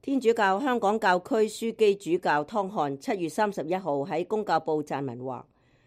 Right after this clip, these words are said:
北京與梵蒂岡已經就任命主教方式達成初步協議。梵蒂岡可能為中國量身打造具有中國特色嘅主教任命方式。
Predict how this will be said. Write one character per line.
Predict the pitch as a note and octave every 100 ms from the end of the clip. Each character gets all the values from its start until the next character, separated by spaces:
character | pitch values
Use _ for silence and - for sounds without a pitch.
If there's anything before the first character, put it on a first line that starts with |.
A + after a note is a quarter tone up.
| _ -
北 | D4+
京 | C#4+ C4
與 | G#3
梵 | A3 D3+
蒂 | D3+
岡 | F#3 G#3+ A3 G#3+
已 | E3+ G3+
經 | B3 B3
就 | G3+ E3+
任 | E3+ E3
命 | E3 E3
主 | D#3 F#3+
教 | G#3+ E3+
方 | E3+ G3+
式 | G3+ F#3+
達 | F3+ D#3+
成 | D#3 C3+
初 | C3+ F#3+
步 | F#3 C3+
協 | C#3 C3
議。 | A2+ A2+ - _ _ _
梵 | - D#3
蒂 | F3+
岡 | G3 G#3+ G#3+
可 | G3 G#3
能 | E3+ D3
為 | D#3 D#3+
中 | D#3+ A3+ G#3
國 | E3+ D3+ -
量 | D#3 D#3 D#3+
身 | B3 B3+
打 | G#3 F#3
造 | G3+ E3 D#3
具 | F3
有 | E3+ F#3
中 | C4 C4
國 | G3+
特 | - D#3+
色 | - A3+
嘅 | G3 E3
主 | - F3
教 | G3 D#3+
任 | D3 C3+
命 | C3
方 | C3 F3
式。 | E3+ D#3+